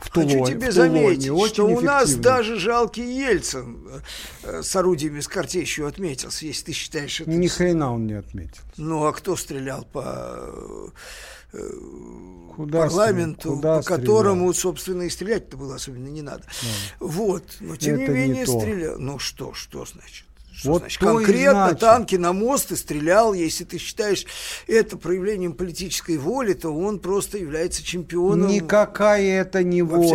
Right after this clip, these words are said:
Speaker 2: всяком случае.
Speaker 1: Воля — это когда кровью заливают.
Speaker 2: А чем они заливали, ты
Speaker 1: Ничем,
Speaker 2: думаешь?
Speaker 1: мочой.
Speaker 2: Ну, какой мочой?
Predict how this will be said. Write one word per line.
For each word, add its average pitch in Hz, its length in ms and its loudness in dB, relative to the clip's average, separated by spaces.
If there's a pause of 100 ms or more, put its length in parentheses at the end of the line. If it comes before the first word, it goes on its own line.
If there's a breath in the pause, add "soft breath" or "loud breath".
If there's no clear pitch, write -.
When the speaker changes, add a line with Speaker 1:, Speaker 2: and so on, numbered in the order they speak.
Speaker 2:
всяком 160 180 -4
случае. 147 400 -4
Speaker 1:
Воля — 190 280 2
это 175 220 2
когда 165 360 2
кровью 165 640 2
заливают. 117 600 -2 (720 soft breath)
Speaker 2:
А - 100 -10
чем 131 280 -2
они 127 180 -12
заливали, - 540 -14
ты 185 80 -2
Speaker 1:
Ничем, 202 840 2
Speaker 2:
думаешь? 104 80 -10 (220)
Speaker 1:
мочой. 123 460 0 (540 soft breath)
Speaker 2:
Ну, 180 60 -18
какой 147 240 -8
мочой? 151 500 -10